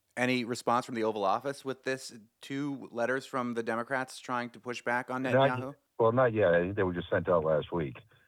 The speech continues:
Speaker 2: But they, but they know. We've had, we've had many conversations with the Secretary of State, um,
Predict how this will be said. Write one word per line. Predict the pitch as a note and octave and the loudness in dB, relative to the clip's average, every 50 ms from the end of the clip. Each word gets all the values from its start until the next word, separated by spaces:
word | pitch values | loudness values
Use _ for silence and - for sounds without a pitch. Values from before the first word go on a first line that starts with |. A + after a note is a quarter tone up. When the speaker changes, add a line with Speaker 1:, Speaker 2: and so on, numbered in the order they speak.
| _ _ - | _ _ -4
Speaker 2:
But | A#2+ A2+ | -2 2
they, | D3 C#3+ C#3 A#2 | 2 0 0 0
but | A2 B2+ A#2+ | -2 0 2
they | C#3+ C#3 | 2 2
know. | C3+ B2 G2 E2+ | 4 4 4 4
We've | G2+ D3 D3+ | 4 4 4
had, | C#3+ D3 C#3+ C3+ A#2+ | 4 4 4 4 2
we've | C#3 D3 B2+ | 0 2 2
had | C3 B2 A#2 | 2 2 2
many | A#2 A#2 A2+ G#2 | 2 2 2 0
conversations | - - G2+ F#2+ F#2 F2+ F#2 F#2 F2 E2+ E2 F2 E2+ E2 E2+ - _ _ _ - | 0 2 2 2 2 0 -2 -2 -2 -2 -2 -4 -8 -8 -10 -14 _ _ _ -6
with | F2+ E2+ E2 | -6 -6 -6
the | D#2 - - | -4 -2 -2
Secretary | F#2 F2 - - _ - E2 - F2+ D#2+ D#2+ D#2+ | -2 -2 -4 -10 _ -12 -6 -2 -2 -2 0 -2
of | D#2 - | -4 -6
State, | - - D#2+ D#2+ D#2+ D#2 - - D2 | -4 -2 -2 -2 -2 -4 -6 -4 -2
um, | C#2+ D2 D2 D2+ D2+ D2+ D#2 | 0 0 0 0 -2 -4 -10